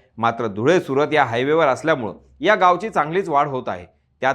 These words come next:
ते मंत्री गुलाबराव पाटील यांचं गाव आहे, त्यामुळं ते नेहमीच चर्चेत असतं. आता पाळधीला काही आजच दंगल झाली अशातला भाग नाही. हे गाव नेहमीच क्षुल्लक वादावरून पेट घेत असतंच. मात्र नवीन वर्षाच्या सुरुवातीलाच मंत्र्यांच्या गाडीवर त्यांच्याच गावात हल्ला होतो,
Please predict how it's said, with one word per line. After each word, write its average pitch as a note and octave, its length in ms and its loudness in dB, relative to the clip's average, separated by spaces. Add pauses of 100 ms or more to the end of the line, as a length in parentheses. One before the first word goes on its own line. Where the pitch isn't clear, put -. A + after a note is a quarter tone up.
ते C#3 80 -2
मंत्री B2+ 340 -6
गुलाबराव C3 380 -2
पाटील C3+ 340 -2
यांचं C3+ 320 -6
गाव C#3 180 2
आहे, C#3 160 -2 (340)
त्यामुळं G#3 340 2
ते A#3 60 -4
नेहमीच G3 420 -4
चर्चेत D#3 320 0
असतं. A2+ 280 -4 (300)
आता F#3 180 2
पाळधीला D#3+ 600 4
काही E3 240 -4
आजच D3+ 360 -2
दंगल C#3+ 260 -6
झाली C#3 200 -4
अशातला C#3 340 -4
भाग C3+ 240 -6
नाही. C#3 180 -6 (400)
हे C#3 100 0
गाव B2+ 240 2
नेहमीच C3 340 -4
क्षुल्लक D3 320 -2
वादावरून C3+ 500 0
पेट D3+ 280 -2
घेत C3 200 -2
असतंच. G2+ 360 -6 (300)
मात्र B2 280 0
नवीन B2+ 300 0
वर्षाच्या C3 500 0
सुरुवातीलाच C3+ 640 -2 (280)
मंत्र्यांच्या F#3+ 500 0
गाडीवर D#3+ 440 2
त्यांच्याच D#3+ 420 -4
गावात C3+ 320 2 (100)
हल्ला B2+ 200 0
होतो, C#3+ 380 -4